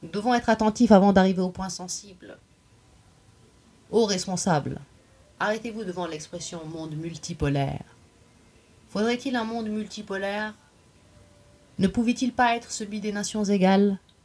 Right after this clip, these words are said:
Répondez-nous. Est-ce que quelqu'un a une réponse ? Et qui peut dire qu'un monde multipolaire est la meilleure solution ?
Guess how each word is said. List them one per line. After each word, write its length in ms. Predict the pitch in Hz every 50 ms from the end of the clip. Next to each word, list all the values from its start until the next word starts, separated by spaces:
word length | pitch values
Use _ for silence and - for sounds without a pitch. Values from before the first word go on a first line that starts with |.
| _ _ _ _ _ _ _ _ _ _ _ _ _ _ _ _ _ _ _ -
Répondez-nous. 800 | - 214 220 - 233 226 226 240 240 233 254 262 247 202 147 127 - _ _ - _ _ _ _ _ _ - - - - _ _ _ _ _ _ _ - _ _ _ _ _ -
Est-ce 160 | 262 - -
que 60 | - 285
quelqu'un 300 | - 285 262 269 294 269
a 40 |
une 100 | 254 240
réponse ? 500 | 233 220 214 - 233 226 208 170 147 -
Et 60 | 165 143
qui 180 | - - 226
peut 140 | - - 170
dire 260 | 165 170 175 175 -
qu'un 160 | - 170 156
monde 200 | 160 156 151 151
multipolaire 640 | 147 147 147 143 - 151 143 - 135 131 135 135 135
est 40 | 135
la 100 | 127 127
meilleure 220 | 127 127 127 127
solution ? 420 | - - 139 123 135 - - -